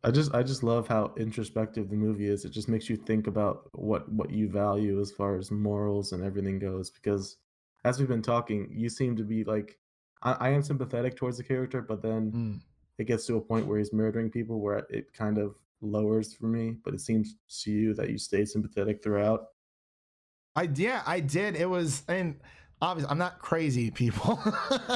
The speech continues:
Speaker 1: Yeah.
Speaker 2: It's, obviously, you know, I'm a sane person, but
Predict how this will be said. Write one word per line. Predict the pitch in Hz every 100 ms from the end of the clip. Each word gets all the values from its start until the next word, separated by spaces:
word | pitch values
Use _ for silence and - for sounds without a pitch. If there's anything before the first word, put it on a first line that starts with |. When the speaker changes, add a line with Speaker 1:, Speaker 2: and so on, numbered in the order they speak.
| - 220 - - -
Speaker 1:
Yeah. | 117 113 101
Speaker 2:
It's, | 156 151 135 247 -
obviously, | 165 190 165 156 - 147 135
you | 139 147
know, | 127 127
I'm | 127 156
a | 139
sane | - 170 156
person, | 139 151 139 127 117
but | 120 127 123